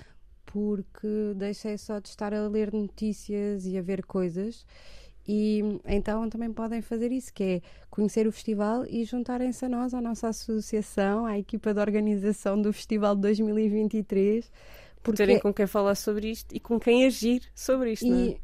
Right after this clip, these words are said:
Speaker 1: e é uma, aprende-se muito, não é? Aprende-se muito porque a equipa também te-, tem pessoas de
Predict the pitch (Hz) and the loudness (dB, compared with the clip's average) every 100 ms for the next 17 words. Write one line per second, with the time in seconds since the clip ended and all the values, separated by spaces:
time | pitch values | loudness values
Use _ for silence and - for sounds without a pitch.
0 | - 220 233 254 269 269 262 262 151 214 | -6 -2 0 2 2 2 0 -2 -2 -2
1 | - 269 262 - - 247 247 233 202 - | 2 2 2 -2 -2 2 2 0 -2 -6
2 | 185 180 175 180 185 170 - 214 214 - | -6 -4 -6 -4 -4 -4 0 0 0 -2
3 | 214 220 - - 214 - 220 - 202 202 | -2 -2 -4 -4 -4 -2 -6 -2 -2 -2
4 | - 220 - 226 220 214 - 214 214 214 | -4 -6 -4 -4 -2 -4 -2 -2 0 0
5 | 208 196 - - - 214 208 - 240 226 | -2 -6 -8 -8 -2 0 0 -2 2 2
6 | 214 202 190 214 214 208 | 2 0 0 0 2 0